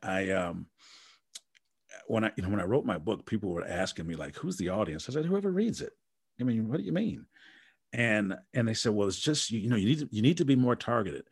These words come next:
Well, you know what? My life is layered and complicated. And so the more I can share and the more I can peel off for people,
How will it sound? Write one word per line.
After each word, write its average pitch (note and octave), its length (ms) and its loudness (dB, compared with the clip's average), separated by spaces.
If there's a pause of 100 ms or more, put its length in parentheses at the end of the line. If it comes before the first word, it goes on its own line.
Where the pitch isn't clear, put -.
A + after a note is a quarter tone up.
(340)
Well, A#2 140 4
you C#3 80 6
know E3+ 140 4
what? D#3 300 2 (1400)
My A#2+ 220 4
life A2 560 2
is E2+ 320 -2
layered G#2 640 2
and F2+ 180 -8
complicated. - 680 -10 (1200)
And F#2+ 320 2
so F#2 600 2 (200)
the G2 160 -4
more A#2+ 420 4
I A2 220 2
can F#2+ 180 -6
share A2+ 480 2
and F#2 160 -4
the E2+ 60 -6
more G#2 340 0
I G#2 120 -6
can F2+ 200 -6
peel A#2 300 0
off A#2 200 0
for B2 120 -4
people, B2 420 -6